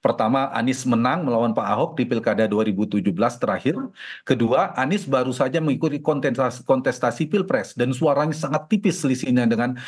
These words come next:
Prabowo. Jadi kira-kira separuh. Tapi separuh ini belum tentu pemilih Anies yang separuh di Pilpres ini belum otomatis akan setuju Anies maju di Pilkada.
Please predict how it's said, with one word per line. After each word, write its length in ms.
Prabowo. 400
Jadi 320
kira-kira 480
separuh. 560
Tapi 160
separuh 400
ini 80
belum 240
tentu 480
pemilih 400
Anies 160
yang 160
separuh 320
di 160
Pilpres 400
ini 160
belum 320
otomatis 560
akan 320
setuju 480
Anies 240
maju 160
di 160
Pilkada. 560